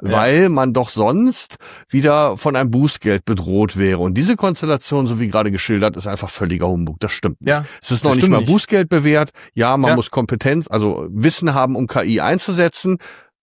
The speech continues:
Speaker 2: Nicht Bußgeld bewährt. Ähm, aber es gibt keine Schulungspflicht, in dem Sinne schon
Speaker 1: Ja.
Speaker 2: gar keine allgemeine. Und das ist ätzend.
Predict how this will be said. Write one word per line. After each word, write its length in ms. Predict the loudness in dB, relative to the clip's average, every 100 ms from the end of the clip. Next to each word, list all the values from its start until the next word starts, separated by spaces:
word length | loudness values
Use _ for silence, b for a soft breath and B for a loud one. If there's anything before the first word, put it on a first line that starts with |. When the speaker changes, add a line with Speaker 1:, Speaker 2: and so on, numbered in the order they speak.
| _
Speaker 2:
Nicht 220 | -2 -2 0
Bußgeld 400 | -4 0 0 2
bewährt. 460 | 2 4 2 0 -10 B B B B -2
Ähm, 300 | 0 0 -4 B B _
aber 360 | 0 2 2
es 100 | 0
gibt 160 | 0 -2
keine 500 | 0 0 4 2 2
Schulungspflicht, 760 | 0 4 4 2 0 2 2 2
in 120 | 2
dem 180 | 2 2
Sinne 240 | 2 2
schon 120 | 0
Speaker 1:
Ja. 40 | 0
Speaker 2:
gar 140 | 0
keine 240 | 0 0
allgemeine. 500 | 0 0 0 0 -2
Und 100 | -2
das 140 | -4 -6
ist 140 | -10 -14
ätzend. 520 | -14 -14 -14 -18 -20